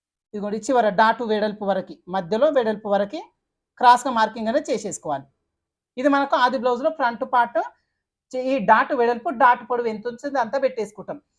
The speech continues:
తర్వాత ఉక్సుల పట్టి డాట్, చంక వైపున డాట్కు మాత్రం ఇట్లా ఏమి ఉండదు, నార్మల్గా పెట్టేసుకోవచ్చు. ఒక రెండున్నర ఇంచులు పెట్టుకుంటే సరిపోతుంది. So, దీనికోసం టేప్ పెట్టేసుకోండి. మనకు మెయిన్ డాట్ ఒక్కటి ఇంపార్టెంట్. ఈ రెండు డాట్స్ వచ్చేసి దీనికి పోటు వచ్చేలాగా పెట్టేసుకుంటాం.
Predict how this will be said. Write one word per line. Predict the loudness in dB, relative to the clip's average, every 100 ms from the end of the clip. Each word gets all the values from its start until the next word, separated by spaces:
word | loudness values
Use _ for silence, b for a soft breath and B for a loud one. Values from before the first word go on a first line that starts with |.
| _
తర్వాత | 2 2 2
ఉక్సుల | -2 0 0
పట్టి | 2 -2 -2
డాట్, | 0 0 0 -6
చంక | -6 -2
వైపున | 0 0 -2
డాట్కు | 2 2 2 -2
మాత్రం | -4 -2 -4
ఇట్లా | -4 -2
ఏమి | -2
ఉండదు, | -2 -6 2
నార్మల్గా | 2 2 -2
పెట్టేసుకోవచ్చు. | -2 0 -2 -4 -8 -8
ఒక | -4
రెండున్నర | -4 -4 -4 -6
ఇంచులు | -6 -12 -4
పెట్టుకుంటే | -4 -6 -12 -6
సరిపోతుంది. | -6 -6 -14 -14 -12 -12 -12 _ _ _ _
So, | -4
దీనికోసం | -2 -2 -2 -2 -2
టేప్ | -2 -2 0
పెట్టేసుకోండి. | -2 -2 -6 -6 -6 -8 _ _ _ -4
మనకు | 0 0 0
మెయిన్ | 0 0 4
డాట్ | 2 2
ఒక్కటి | -4 -6 -8
ఇంపార్టెంట్. | -2 -2 -2 -10 -6
ఈ | -4
రెండు | -4 -2
డాట్స్ | 0 2 2
వచ్చేసి | -4 -8 -8
దీనికి | -6 -6 -6 -8
పోటు | -2 -2 -2
వచ్చేలాగా | -6 -4 -2 -2
పెట్టేసుకుంటాం. | -2 -6 -6 -8 -10 -8